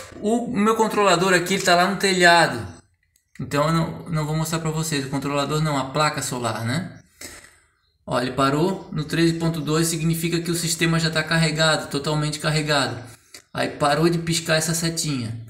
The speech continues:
E quando a setinha tá piscando, significa que tá carregando.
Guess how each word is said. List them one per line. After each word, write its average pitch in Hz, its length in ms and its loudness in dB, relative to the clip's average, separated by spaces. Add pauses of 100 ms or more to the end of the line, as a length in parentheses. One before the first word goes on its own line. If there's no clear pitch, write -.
(280)
E 170 80 -4
quando 196 220 2
a 190 40 2
setinha 180 380 0
tá 165 140 0
piscando, 170 840 -2 (720)
significa 165 560 0
que - 100 -6
tá 170 140 -2
carregando. 175 720 0